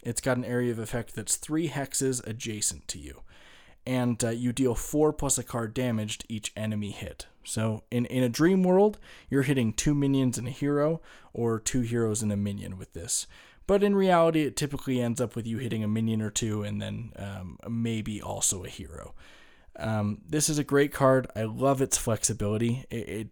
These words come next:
the one downside is that you do have to be adjacent to them,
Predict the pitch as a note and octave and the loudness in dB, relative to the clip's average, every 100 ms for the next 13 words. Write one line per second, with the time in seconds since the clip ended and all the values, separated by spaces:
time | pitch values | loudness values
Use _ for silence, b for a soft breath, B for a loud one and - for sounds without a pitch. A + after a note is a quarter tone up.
0 | - B2 A#2 C#3+ D#3 C#3+ D3 C#3 C#3 B2+ | -8 -4 0 2 2 0 0 0 0 -2
1 | A2+ G2+ G#2+ G#2+ A#2 - A#2 G#2+ A2 G2+ | -4 -4 -6 -4 -6 -4 -8 -8 -8 -8
2 | - - F#2+ A2 - D#3 - D#3 F3 G#3+ | -10 -12 -10 -6 -6 -6 -8 -4 -2 -2